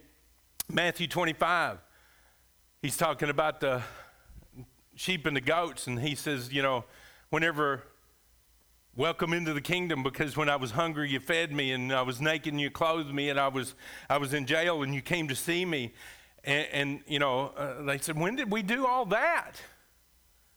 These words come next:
And he said, "Whenever you've done it unto the least, you've done it unto me." That has been the catalyst for me helping a lot of people. As I have told you, I've,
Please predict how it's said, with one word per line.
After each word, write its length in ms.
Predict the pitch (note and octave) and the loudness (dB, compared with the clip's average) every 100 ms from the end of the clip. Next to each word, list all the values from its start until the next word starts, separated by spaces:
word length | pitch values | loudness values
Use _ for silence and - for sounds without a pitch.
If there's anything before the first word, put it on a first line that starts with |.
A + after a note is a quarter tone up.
| _ _ _ _ - | _ _ _ _ -4
And 80 | C#3 | -4
he 120 | D#3 | -2
said, 180 | D#3+ D3+ | -2 0
"Whenever 300 | E3+ D#3 D3+ | 0 -2 -4
you've 180 | C#3 | -2
done 180 | D3 D#3+ | 0 0
it 140 | D3+ D3 | 0 -2
unto 180 | C#3 | -2
the 80 | B2+ | -4
least, 540 | B2 D3+ G#2 - - - _ _ _ _ _ _ _ _ _ - | -4 -4 -6 -12 -16 -20 _ _ _ _ _ _ _ _ _ -16
you've 140 | B2 | -10
done 200 | A#2 C#3 | -4 -4
it 100 | C3 | -2
unto 220 | B2+ A#2+ A2 | -4 -6 -8
me." 160 | G#2+ F2 - _ _ _ _ _ _ _ _ _ _ _ _ _ _ _ _ _ - _ _ _ _ - | -10 -12 -20 _ _ _ _ _ _ _ _ _ _ _ _ _ _ _ _ _ -20 _ _ _ _ -2
That 180 | D#3 D#3 | 0 2
has 220 | D#3 B2 | 0 0
been 160 | D3 | -2
the 80 | B2+ | -4
catalyst 540 | - D#3 D3 C#3 B2 - | -2 0 0 0 -4 -6
for 140 | B2+ | -4
me 140 | C3 | -4
helping 320 | B2 C3 B2 A#2+ | -2 -2 -2 -2
a 100 | B2 | 0
lot 160 | B2 | -2
of 80 | A2 | -4
people. 300 | B2+ A2+ F2+ - _ _ _ _ _ _ _ _ - | -10 -12 -16 -20 _ _ _ _ _ _ _ _ -8
As 120 | G#2+ | 0
I 160 | C3 B2+ | 2 2
have 160 | B2+ | 0
told 280 | - C3+ C3 | 0 0 0
you, 80 | A2 | 0
I've, 280 | A#2 C3+ | 2 0